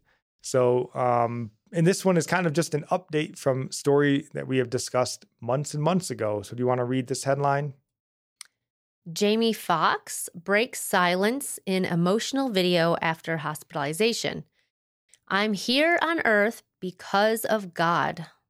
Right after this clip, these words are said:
Speaker 1: Yep. And it says, uh, well, just read that.
Speaker 2: Uh, entertainer Jamie Foxx broke his silence in an emotional video late this week after being hospitalized back in April with a serious, undisclosed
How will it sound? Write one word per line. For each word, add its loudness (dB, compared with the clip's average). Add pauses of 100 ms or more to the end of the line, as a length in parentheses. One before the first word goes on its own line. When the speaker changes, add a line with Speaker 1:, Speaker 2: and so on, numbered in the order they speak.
(1200)
Speaker 1:
Yep. -2 (200)
And -2
it -4
says, 2
uh, 4
well, 0
just -12
read -6
that. -10 (400)
Speaker 2:
Uh, 0
entertainer 0
Jamie 0
Foxx 0 (120)
broke 0
his -2
silence 2
in -2
an 0
emotional -2
video 0
late -2
this -6
week -6
after -6
being -8
hospitalized -2 (580)
back 0
in -4
April -4 (100)
with -2
a -4
serious, 0 (200)
undisclosed 0